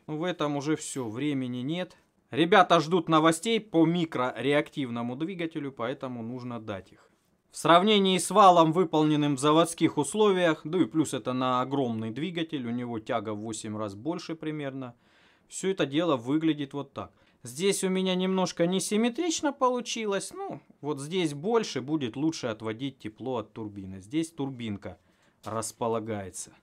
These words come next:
Я уже все компоненты собирал и пробовал раскручивать на вибрации. Особых вибраций было не замечено.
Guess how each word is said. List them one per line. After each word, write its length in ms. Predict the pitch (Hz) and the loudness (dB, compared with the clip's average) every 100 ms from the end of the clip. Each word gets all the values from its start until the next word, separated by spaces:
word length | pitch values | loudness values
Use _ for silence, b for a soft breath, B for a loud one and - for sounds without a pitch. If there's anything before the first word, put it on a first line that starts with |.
| _ | _
Я 260 | 127 170 196 | -2 4 4
уже 180 | 170 170 | 4 0
все 240 | - 190 | 0 0
компоненты 720 | 180 165 160 170 185 160 151 | 2 2 2 0 0 0 0
собирал 600 | 139 143 147 160 247 247 | -2 -2 0 2 2 0
и 120 | 127 | -6
пробовал 560 | - 147 208 208 175 151 | -6 -4 -2 -2 -2 -2
раскручивать 640 | 127 - 143 - 160 147 | -4 -6 -6 -6 -6 -6
на 120 | 131 127 | -6 -6
вибрации. 560 | 135 113 95 - - | -6 -6 -8 -10 -20
Особых 460 | - - 190 180 131 | -16 -14 -10 -10 -12
вибраций 560 | 120 117 147 - 131 | -12 -4 -2 -2 -8
было 280 | 104 117 165 | -8 -6 -4
не 260 | 156 117 156 | -4 -4 -6
замечено. 720 | 151 160 135 104 - 90 | -4 -4 -4 -6 -12 -14